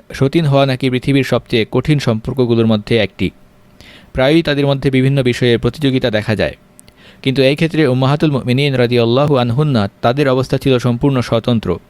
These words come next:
তারা প্রত্যেকেই প্রত্যেকের ব্যাপারে সততা এবং ন্যায় নীতির ভিত্তিতে প্রশংসা করেছেন। উদাহরণস্বরূপ আয়েশা রাদিয়াল্লাহু আনহা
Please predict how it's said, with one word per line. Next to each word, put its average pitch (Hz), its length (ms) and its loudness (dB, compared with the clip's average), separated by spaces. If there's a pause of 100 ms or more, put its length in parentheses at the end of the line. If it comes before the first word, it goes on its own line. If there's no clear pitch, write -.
(320)
তারা 135 160 2
প্রত্যেকেই 160 500 0
প্রত্যেকের 139 400 -2
ব্যাপারে 127 320 0
সততা 139 480 -2
এবং 117 300 0
ন্যায় 120 280 2
নীতির 131 260 0
ভিত্তিতে 120 500 0 (180)
প্রশংসা 127 420 0
করেছেন। 98 400 -2 (800)
উদাহরণস্বরূপ 160 600 2
আয়েশা 139 300 0
রাদিয়াল্লাহু 139 600 0
আনহা 131 340 -2